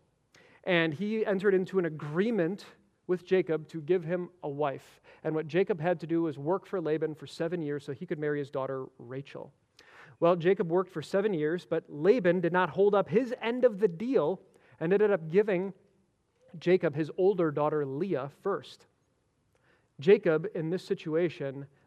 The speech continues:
lived by his values. He honored the agreement that he entered into, and Laban did not.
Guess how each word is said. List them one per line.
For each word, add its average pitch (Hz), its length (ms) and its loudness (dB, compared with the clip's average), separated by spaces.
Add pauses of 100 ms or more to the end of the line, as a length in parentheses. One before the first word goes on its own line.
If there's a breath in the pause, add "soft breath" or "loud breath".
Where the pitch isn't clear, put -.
lived 165 360 -2
by 139 260 -2
his 123 180 -10
values. 139 640 -6 (240)
He 196 180 0 (160)
honored 214 520 6
the 202 160 4
agreement 165 840 -2 (600)
that 156 100 -4
he 156 160 0
entered 143 240 -2
into, 156 300 -4
and 127 200 -10
Laban 135 360 -2
did 127 180 -10
not. 135 480 -10